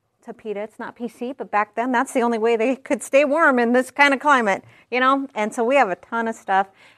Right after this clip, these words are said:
And so that'll probably be my next, um, display in here is the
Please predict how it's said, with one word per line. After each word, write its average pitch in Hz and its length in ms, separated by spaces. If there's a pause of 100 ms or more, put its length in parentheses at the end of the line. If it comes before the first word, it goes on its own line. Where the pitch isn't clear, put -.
And 185 300
so 214 140
that'll 220 320
probably 220 560
be 208 200
my 185 180
next, - 420 (120)
um, 185 300 (480)
display 208 380
in 202 80
here 208 280
is 180 160 (100)
the 175 260